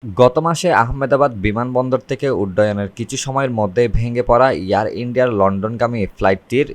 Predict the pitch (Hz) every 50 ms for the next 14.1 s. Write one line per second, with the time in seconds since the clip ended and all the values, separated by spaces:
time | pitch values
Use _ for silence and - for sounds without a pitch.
0 | - - 110 107 104 95 107 107 120 135 123 98 104 98 95 98 98 98 95 95
1 | - - 117 117 113 123 123 127 123 127 107 85 87 98 98 95 95 98 98 95
2 | 92 90 87 82 98 92 98 107 120 123 - 135 117 120 107 87 82 - - 98
3 | 101 98 90 95 92 98 127 139 143 - - 107 117 120 117 98 113 117 113 113
4 | 127 120 127 117 110 98 82 - - - 104 110 104 90 - 87 80 80 80 78
5 | - - _ _ _ _ _ - 92 98 117 135 147 160 165 151 - 165 147 143
6 | - - 160 151 - - 143 131 - 135 139 131 - - 151 156 156 - - 95
7 | 104 113 127 139 - - - 107 90 107 117 120 123 123 123 123 123 127 120 -
8 | 143 131 117 104 101 104 113 117 117 120 123 120 - - 127 123 123 123 - -
9 | 107 107 110 - - 131 120 113 98 87 - - - - 110 101 113 131 147 131
10 | 117 104 101 98 104 107 - - 139 139 - - 110 - - - 110 98 - 98
11 | 92 87 82 80 - _ _ _ _ _ - - 147 156 131 156 143 131 147 151
12 | - 156 147 156 160 151 - - 117 113 131 139 131 113 101 104 101 101 107 110
13 | 95 101 104 117 139 160 160 - - 104 92 - 127 127 123 135 131 131 - -
14 | 127 107